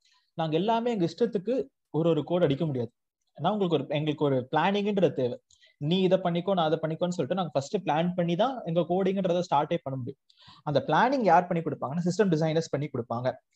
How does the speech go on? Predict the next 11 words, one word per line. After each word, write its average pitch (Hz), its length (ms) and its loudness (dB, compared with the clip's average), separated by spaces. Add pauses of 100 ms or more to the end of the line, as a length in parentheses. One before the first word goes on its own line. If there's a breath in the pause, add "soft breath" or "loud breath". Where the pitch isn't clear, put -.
(260 loud breath)
Implementation 208 720 4
போயிட்டு 131 240 0
இருக்கு. - 160 -12 (640 loud breath)
இந்த 165 160 2
implementation 202 640 2
முடிஞ்ச 165 260 2
உடனே 151 260 0
next - 140 -12
நான் 147 160 0
என்ன 147 120 0
பண்ணுவேன்னா, 123 400 -2